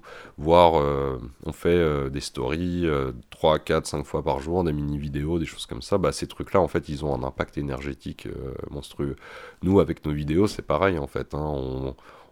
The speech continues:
on prône, euh, euh, comment dire, un changement de société, euh, tout en creusant la, la tombe collective.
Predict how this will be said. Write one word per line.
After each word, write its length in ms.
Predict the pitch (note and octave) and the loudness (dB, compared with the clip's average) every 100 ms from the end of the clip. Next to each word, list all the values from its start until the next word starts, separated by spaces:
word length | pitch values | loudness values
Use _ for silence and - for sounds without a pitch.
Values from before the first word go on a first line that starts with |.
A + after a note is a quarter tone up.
| - | -8
on 80 | C#2+ | -8
prône, 460 | - G2 F#2 F2+ | -4 0 2 2
euh, 400 | D#2+ D2 C#2+ C2+ C#2 - - - - - | 2 2 0 -2 -6 -16 -20 -20 -14 -12
euh, 80 | C#2 | -6
comment 140 | D#2 | -4
dire, 160 | D#2 C#2+ | 0 0
un 40 | |
changement 340 | C#2 E2 D#2 E2+ | 0 -2 0 -2
de 80 | D#2+ | 0
société, 500 | D2+ - D2+ - G#2 | -4 -2 -4 0 2
euh, 380 | G#2 G2 D#2+ | 4 4 4
tout 320 | D2+ - D#2 E2 | 0 -8 -6 -2
en 500 | D#2 D2 C#2 C#2+ C#2+ | 0 0 -2 -2 -6
creusant 460 | - E2 D#2 F#2 | -4 -2 0 2
la, 240 | D#2+ D2+ C#2+ | 4 4 2
la 100 | D2 | 0
tombe 240 | - F2 | -2 -4
collective. 560 | - C#2+ - - C#2 | 0 -2 -2 -8 -8